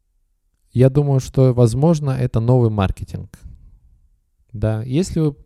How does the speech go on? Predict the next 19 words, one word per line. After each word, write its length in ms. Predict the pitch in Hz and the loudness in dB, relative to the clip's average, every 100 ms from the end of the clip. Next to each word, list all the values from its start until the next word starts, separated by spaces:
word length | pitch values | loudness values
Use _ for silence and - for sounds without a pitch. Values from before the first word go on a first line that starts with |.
| _ | _
в 160 | - - | -12 -4
принципе, 1000 | 147 147 - - 120 110 101 98 104 110 _ | -2 -2 -6 -6 -2 -2 -2 -4 -8 -12 _
человек, 520 | - 143 170 180 _ | -4 -2 -2 -6 _
который, 680 | 131 - 139 123 117 107 110 _ _ _ _ _ _ _ - | -6 -2 0 0 -2 -4 -8 _ _ _ _ _ _ _ -8
у 80 | 127 | -2
которого 320 | 151 175 156 | 2 4 4
есть 240 | 143 139 | 2 -2
глаза, 460 | 117 113 110 131 160 - - _ - | -4 -2 -2 -4 -6 -10 -20 _ -20
да, 200 | 117 113 | -12 -8
вот 140 | 120 113 | -6 -6
так 160 | 98 | -6
скажем. 360 | - 104 95 107 - | -6 -6 -4 -8 -12
Если 240 | - 143 139 | -6 -4 -2
вы 60 | |
человек, 260 | 127 139 131 | 0 2 2
у 40 | |
которого 300 | 120 117 123 | 0 2 2
есть 300 | 113 117 143 | 2 0 -2
глаза 420 | 131 101 90 85 | -2 -2 -2 -4